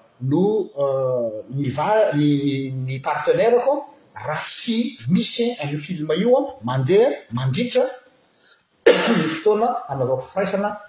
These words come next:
ara-nofo amin'io, euh, euh, ny zavatra rehetrarehetra.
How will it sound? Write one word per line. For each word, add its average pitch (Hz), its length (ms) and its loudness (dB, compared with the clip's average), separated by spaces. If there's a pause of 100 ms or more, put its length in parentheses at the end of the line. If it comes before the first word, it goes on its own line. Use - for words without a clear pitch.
(240)
ara-nofo 160 580 0 (720)
amin'io, 143 520 0
euh, 117 640 -2 (1700)
euh, 98 480 -8 (1300)
ny 113 140 -4
zavatra 123 320 -4
rehetrarehetra. 127 580 -6